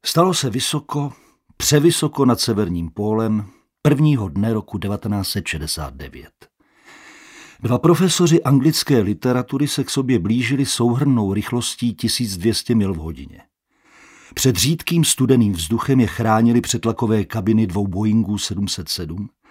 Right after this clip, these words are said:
a před nebezpečím srážky prozíravá ustanovení o mezinárodních vzdušných koridorech.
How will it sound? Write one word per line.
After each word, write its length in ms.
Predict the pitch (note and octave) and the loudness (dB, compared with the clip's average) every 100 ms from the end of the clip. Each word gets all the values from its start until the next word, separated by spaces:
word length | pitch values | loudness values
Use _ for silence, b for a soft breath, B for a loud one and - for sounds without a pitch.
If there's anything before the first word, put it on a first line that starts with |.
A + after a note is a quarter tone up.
| B B B B B B B B | B B B B B B B B
a 60 | - | 2
před 220 | D#3 D#3+ | 6 6
nebezpečím 580 | F#3 F3+ - E3+ D3+ A#2 | 6 4 4 2 4 2
srážky 580 | - C3+ D#3 - - | 2 4 2 2 -2
prozíravá 760 | A2 C3+ D3+ D3+ F3 E3 A#2 F#2 | 0 2 2 4 2 2 0 -2
ustanovení 800 | B2+ - C3+ C3 B2 A#2+ A2+ A2+ | -4 2 4 6 6 6 6 4
o 100 | A2 | 2
mezinárodních 840 | A#2+ G#2+ A#2 A2 G#2+ G2+ G2 F#2+ | 2 4 2 2 2 0 0 -2
vzdušných 480 | D#2+ D2+ - F#2 E2 | -4 -8 -8 -8 -8
koridorech. 760 | - D2+ D2 D2+ - - - | -12 -14 -14 -18 -20 -20 -20